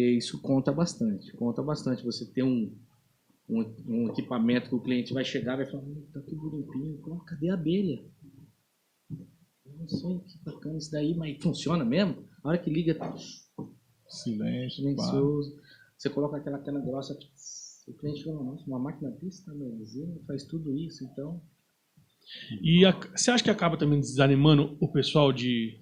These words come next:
Speaker 3: de abrir? Porque quando você vai abrir, você fala, "Poxa, vamos supor, no seu caso, vou abrir um caldo de cana, vou lá", a hora que você vê, passa uma semana, quinze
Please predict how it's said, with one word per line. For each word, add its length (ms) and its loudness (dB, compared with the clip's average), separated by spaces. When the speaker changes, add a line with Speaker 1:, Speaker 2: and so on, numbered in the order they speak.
Speaker 3:
de 120 -6
abrir? 300 2
Porque 200 -8
quando 180 8
você 140 6
vai 120 10
abrir, 180 8
você 120 4
fala, 160 0
"Poxa, 420 2
vamos 160 8
supor, 220 2
no 80 4
seu 180 2
caso, 320 -4
vou 100 10
abrir 140 10
um 80 12
caldo 200 4
de 100 8
cana, 400 12
vou 180 12
lá", 240 8
a 80 -2
hora 140 10
que 60 -2
você 140 6
vê, 180 10
passa 320 6
uma 120 8
semana, 600 6
quinze 340 6